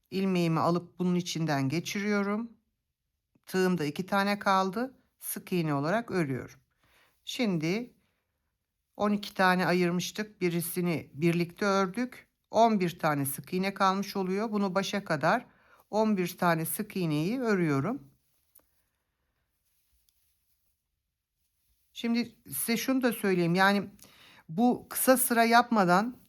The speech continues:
sadece şu ilmekleri, ıı, tam olarak, yani hiç şuradan geriye dönmeden hep, e, bilek kısmıyla parmak boyutunda örüp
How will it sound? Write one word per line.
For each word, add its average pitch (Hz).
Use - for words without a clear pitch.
sadece 240
şu 247
ilmekleri, 185
ıı, 131
tam 240
olarak, 185
yani 175
hiç 233
şuradan 208
geriye 196
dönmeden 196
hep, 277
e, 185
bilek 233
kısmıyla 196
parmak 202
boyutunda 180
örüp 214